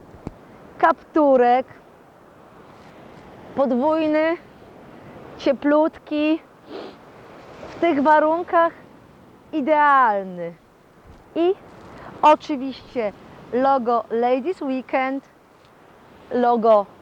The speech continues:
marki Rude. Cudowna.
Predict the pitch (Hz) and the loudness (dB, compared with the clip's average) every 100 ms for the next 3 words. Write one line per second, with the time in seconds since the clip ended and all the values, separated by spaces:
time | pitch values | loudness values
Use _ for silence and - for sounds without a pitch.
0 | - 220 220 - 208 214 226 247 285 320 | -8 -4 -4 -6 -4 2 6 8 8 4
1 | 427 - - - - - - - - - | 0 -6 -20 -20 -20 -20 -20 -20 -20 -20
2 | - - - - 349 302 277 214 175 175 | -20 -20 -20 -6 0 2 4 2 0 -10